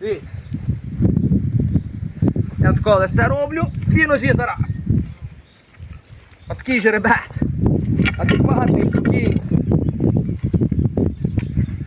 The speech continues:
Тут, тут проблем нема. Став собі. Тишина повна.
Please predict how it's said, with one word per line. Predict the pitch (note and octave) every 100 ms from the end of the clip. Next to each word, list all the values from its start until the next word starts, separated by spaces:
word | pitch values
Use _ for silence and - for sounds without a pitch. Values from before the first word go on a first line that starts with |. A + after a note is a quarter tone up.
| - - - - - -
Тут, | B3 - - - - - - - -
тут | C4+ D4 -
проблем | B3+ C4+ B3 A#3
нема. | A3 F#3 C3+ - - - - - - - - - - -
Став | - A#3+ B3 -
собі. | G#3+ G#3 F3 - - - - - - - -
Тишина | G3 A3 A3+ A3+
повна. | G#3 F3+ C3